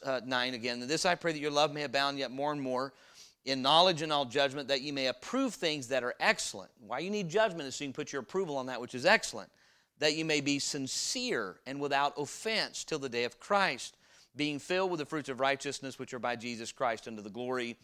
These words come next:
and praise of God." The same thing is inferred in Galatians six. Brethren, there's gonna be a time when you see a brother that's overtaken in a fault. He's been deceived by a false doctrine. He has succumbed to a sinful behavior, and here's what you're supposed to do.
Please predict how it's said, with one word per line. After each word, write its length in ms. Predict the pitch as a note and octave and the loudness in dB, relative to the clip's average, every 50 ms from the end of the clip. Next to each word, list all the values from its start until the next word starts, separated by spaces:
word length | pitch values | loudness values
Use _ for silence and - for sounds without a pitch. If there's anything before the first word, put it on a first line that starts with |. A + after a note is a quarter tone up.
| - - - _ _ _ _ | -20 -20 -20 _ _ _ _
and 140 | - A#2+ - | -14 -10 -4
praise 240 | - C3 B2+ G#2+ A#2 | -2 -2 -2 -2 -6
of 100 | A2 G2 | -6 -2
God." 220 | A#2 A2+ G#2+ G2+ | 0 0 0 0
The 60 | A2 | -4
same 260 | - - F#3 G3 G#3 | -4 -2 -2 -2 -2
thing 120 | F#3+ G3+ F3 | -2 -4 -4
is 80 | D3+ | -4
inferred 320 | D3 D3 B2+ - D#3 D#3 C#3 | -4 -6 -4 -2 -2 -2 -2
in 60 | C3 | -4
Galatians 420 | A#2 B2+ C3 B2+ A#2+ - B2 A2 | -2 -2 -2 -2 -2 -4 -10 -10
six. 220 | - - A#2+ G2+ - | -10 -10 -10 -10 -10
Brethren, 540 | - G#2+ C#3+ E3 E3+ E3+ G3 G3 G3 F3+ - _ _ _ _ _ _ _ _ _ _ | -2 0 0 0 0 0 -2 -2 -2 -4 -8 _ _ _ _ _ _ _ _ _ _
there's 120 | _ A#2+ A#2 | _ -12 -8
gonna 120 | C3+ F3 | -2 0
be 60 | F#3+ | 0
a 40 | G3+ | 0
time 400 | F#3+ - F#3 E3 D#3+ D#3+ D#3 D#3 | 0 2 0 2 2 2 0 0
when 80 | C#3+ B2 | -4 -6
you 60 | A#2+ | -6
see 260 | A2+ - - D3+ D3+ | -6 -4 -2 0 0
a 60 | D3 | 0
brother 300 | C3 B2+ C3+ C3 A#2+ B2+ | 0 2 0 0 0 0
that's 200 | A#2+ A#2+ A2+ - | -4 -6 -4 -4
overtaken 480 | C#3 C3 B2 A#2+ - C#3 B2+ A#2+ A#2 B2 | -4 -4 -4 -4 -4 -6 -6 -6 -6 -10
in 60 | A#2+ | -10
a 40 | A2+ | -10
fault. 380 | - - C3 A#2 G#2 G2+ G2 - | -8 -4 -2 -2 -2 -4 -8 -10
He's 160 | B2+ B2+ A#2 | -12 -12 -10
been 400 | G#2+ B2+ D3+ D#3+ D#3+ D#3+ D#3 - - | -6 -2 -2 -2 -2 -4 -6 -8 -10
deceived 460 | B2+ B2 B2+ - - F3 F3+ G3 G3 D#3 | -10 -10 -8 -8 -6 -6 -6 -6 -4 -2
by 160 | F#3+ G3 G3 | -2 0 0
a 40 | F#3 | -2
false 340 | - - F3+ F3+ F3+ - | -2 -2 0 0 -2 -4
doctrine. 440 | C#3 C3 B2+ A2+ G#2+ - - A2+ G#2+ G2 | -4 -2 -2 -2 -2 -6 -10 -14 -14 -12
He 140 | A#2 C#3 | -10 -8
has 120 | C#3+ B2+ - | -8 -8 -8
succumbed 540 | - C3+ A#2+ - - E3+ F#3 F#3+ G3 F3+ - - - - - _ _ | -10 -12 -10 -4 0 0 2 2 0 -4 -10 -14 -20 -20 -20 _ _
to 140 | - - D3+ | -6 -2 0
a 80 | C#3 C#3 | 0 0
sinful 420 | - - F#3 F#3+ G3+ F3+ - F#3 | 0 -2 -2 -2 -2 -2 -4 -4
behavior, 720 | E3+ D#3 E3+ D3+ D3 D3+ D#3 D3 B2+ G#2+ A2+ A2 A2 G#2 - _ - - _ _ _ _ _ _ | -4 -4 -4 -4 -2 -2 -2 -2 -4 -4 -8 -10 -10 -10 -12 _ -20 -20 _ _ _ _ _ _
and 100 | - A2 | -20 -14
here's 220 | G2+ B2+ D3+ D#3 C3+ | -6 -4 -4 -2 0
what 180 | D#3 D3+ - | -2 -2 -2
you're 100 | - C#3 | -4 -6
supposed 360 | B2+ - - C3+ B2 A#2+ - - | -6 -4 -2 -2 -2 -2 -2 -6
to 80 | C3+ | -6
do. 320 | B2 A2 A2 G2 F2 F2+ | -6 -8 -10 -12 -12 -14